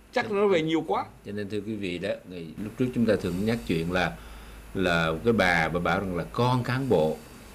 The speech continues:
Speaker 2: mà làm cán bộ là hồng
Speaker 1: Hồng
Speaker 2: phúc
Speaker 1: phúc
Speaker 2: của dân
Speaker 1: của
Speaker 2: tộc.
Speaker 1: ừ.
Speaker 2: Thì thưa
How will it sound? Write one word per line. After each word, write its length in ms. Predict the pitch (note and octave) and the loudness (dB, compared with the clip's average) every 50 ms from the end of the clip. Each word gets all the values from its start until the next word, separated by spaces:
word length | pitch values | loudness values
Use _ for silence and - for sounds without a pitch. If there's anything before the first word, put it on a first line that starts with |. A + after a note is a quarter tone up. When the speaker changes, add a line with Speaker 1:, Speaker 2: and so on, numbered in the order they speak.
| - - | -8 -2
Speaker 2:
mà 80 | F#2+ F2+ | 0 2
làm 220 | F2 D#2+ D#2 - | 2 2 0 -2
cán 180 | - A2+ A#2 A2+ | -4 -4 -2 0
bộ 120 | F#2 E2+ | 0 0
là 120 | E2+ E2 D#2+ | 0 -2 -4
hồng 140 | E2 D#2 C#2 - | -6 -8 -6 2
Speaker 1:
Hồng 160 | - G2 F#2+ | 4 4 4
Speaker 2:
phúc 100 | - - | 6 4
Speaker 1:
phúc 100 | A2 G#2 | 2 2
Speaker 2:
của 60 | G2+ | 4
dân 120 | G#2+ G2 | 2 2
Speaker 1:
của 80 | F2+ F2+ E2+ | 2 0 0
Speaker 2:
tộc. 180 | E2 D2+ - - - - - | 0 -4 -4 -6 -14 -14 -10
Speaker 1:
ừ. 60 | E2 D#2 D#2 - - - | -10 -10 -10 -12 -10 -2
Speaker 2:
Thì 80 | - G2 | -2 2
thưa 120 | - A#2 | 2 4